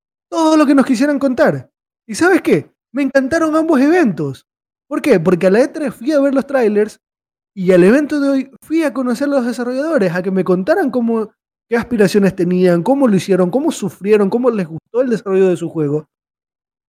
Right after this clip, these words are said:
Para mí, ese, esa filosofía es la que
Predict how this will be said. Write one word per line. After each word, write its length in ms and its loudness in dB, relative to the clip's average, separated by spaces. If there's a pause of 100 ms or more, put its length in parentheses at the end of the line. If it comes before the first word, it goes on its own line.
(920)
Para 200 2
mí, 320 2
ese, 520 2
esa 280 2
filosofía 840 0 (360)
es 100 -10
la 180 0
que 260 -2